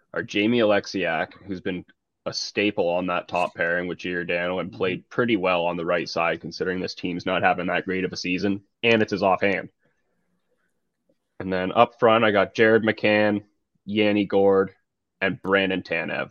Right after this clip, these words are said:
Sure, you might say a little bit of a Pittsburgh bias there, but Tanev's a guy who's gonna be a staple in your bottom six and really push the pace of the game and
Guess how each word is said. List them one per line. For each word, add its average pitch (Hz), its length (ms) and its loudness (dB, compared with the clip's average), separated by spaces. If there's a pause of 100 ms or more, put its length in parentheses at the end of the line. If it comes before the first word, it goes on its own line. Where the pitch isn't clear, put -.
(800)
Sure, 123 260 6
you 123 100 4
might 120 200 6
say 123 140 8
a 117 60 8
little 113 200 6
bit 113 140 6
of 107 80 2
a 104 40 2
Pittsburgh 104 520 -2
bias 101 420 4
there, 104 440 2 (440)
but 101 160 -2
Tanev's 127 380 2
a 113 60 2
guy 107 280 4
who's 107 160 -2
gonna 104 180 0
be 104 120 0
a 95 60 0
staple 101 540 -2
in 101 100 -2
your 98 100 0
bottom 95 380 2
six 92 340 -4
and - 120 -4
really 104 220 -2
push - 320 -2
the - 80 -14
pace 90 320 -6
of 90 80 -4
the 90 80 -6
game 92 320 -4
and 85 240 -8